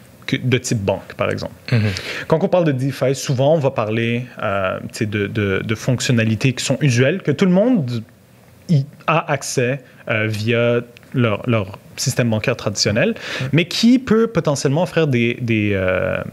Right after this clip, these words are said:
Speaker 1: des opportunités un petit peu plus larges, puisque ça va être spécifiquement tailored pour tes besoins.
Speaker 3: Mhm.
Speaker 1: Donc, par exemple, quelqu'un qui se dit, « Ben, check, moi, j'ai mon compte de banque, puis je m'en sers seulement pour faire, tu sais, du, du, du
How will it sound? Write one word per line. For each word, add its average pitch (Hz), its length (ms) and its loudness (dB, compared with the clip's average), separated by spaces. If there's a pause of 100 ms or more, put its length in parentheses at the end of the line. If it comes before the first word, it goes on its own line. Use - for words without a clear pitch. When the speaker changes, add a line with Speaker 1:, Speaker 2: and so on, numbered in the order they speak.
(460)
Speaker 1:
des 120 340 2 (540)
opportunités 147 580 2
un 175 120 0
petit - 160 -8
peu 196 120 0
plus 160 280 -4
larges, 151 400 0
puisque 165 440 0
ça - 160 -2
va 123 100 2
être 147 160 0 (240)
spécifiquement - 760 0
tailored 151 420 2
pour - 220 -4
tes 147 120 2
besoins. 117 340 0 (480)
Speaker 3:
Mhm. 127 120 0
Speaker 1:
Donc, 151 140 4
par 233 140 2
exemple, 190 320 -2
quelqu'un 131 340 -6
qui 127 160 -12
se 104 80 -10
dit, « 123 140 -6
Ben, - 220 -2
check, - 180 -8 (100)
moi, 135 80 0
j'ai 123 140 0
mon 113 160 -2
compte 139 220 -2
de 120 80 0
banque, 107 280 -4
puis 113 80 -6
je 110 80 -4
m'en 104 120 -2
sers 127 200 -2
seulement 120 300 -2
pour - 160 -8
faire, 107 200 -4
tu - 60 -20
sais, 104 200 -4 (300)
du, 101 240 -6
du, 98 400 -6 (200)
du 101 320 -2